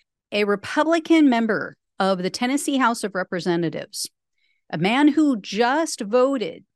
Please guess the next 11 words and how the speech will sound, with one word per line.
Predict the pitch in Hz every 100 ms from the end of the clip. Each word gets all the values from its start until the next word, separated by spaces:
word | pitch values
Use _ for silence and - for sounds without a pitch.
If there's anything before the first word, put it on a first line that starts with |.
| _ _ _ -
to | 254 220 -
oust | 196 214 269 - - - 196
those | 190 220 208 196 - _
two | - 285
black | 277 233 220 240
men | 220 196 165 156 160 - _
from | - 220 233 240
the |
Tennessee | 247 262 247 254 - 220 214 202 196
House | 233 180 135 156 - - - _ _ _ _ - 170
because | 170 175 180